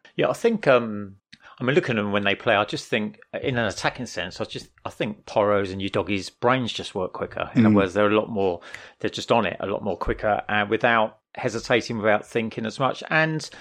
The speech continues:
Speaker 1: you're right in giving a caveat that the players that are coming in, you know, everyone can be a bit rusty and they need to get up to speed
Speaker 2: Yeah.
Speaker 1: and that. But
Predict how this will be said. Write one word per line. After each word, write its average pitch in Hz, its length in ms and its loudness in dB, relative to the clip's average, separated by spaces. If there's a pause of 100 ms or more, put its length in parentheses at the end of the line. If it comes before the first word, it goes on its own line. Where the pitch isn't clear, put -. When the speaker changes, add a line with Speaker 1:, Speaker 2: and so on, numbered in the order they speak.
(160)
Speaker 1:
you're 214 120 4
right 214 320 6 (100)
in 110 120 -6
giving 104 240 -2
a 98 80 -2 (160)
caveat 98 480 -2
that 101 200 -4
the 98 60 -14
players 107 340 0
that - 100 -4
are - 40 -6
coming 101 280 -4
in, 107 200 -4
you 120 120 -2
know, 98 240 0
everyone 110 320 0
can 87 120 -10
be 90 80 -2
a 90 60 0
bit - 160 -2
rusty 107 320 0
and 98 80 -6
they 101 80 -4
need 98 140 -6
to - 100 -16
get - 120 -4
up - 120 -4
to 113 80 -12
speed 110 320 2
Speaker 2:
Yeah. - 60 -6
Speaker 1:
and 92 80 -2
that. 95 180 -2
But 127 180 4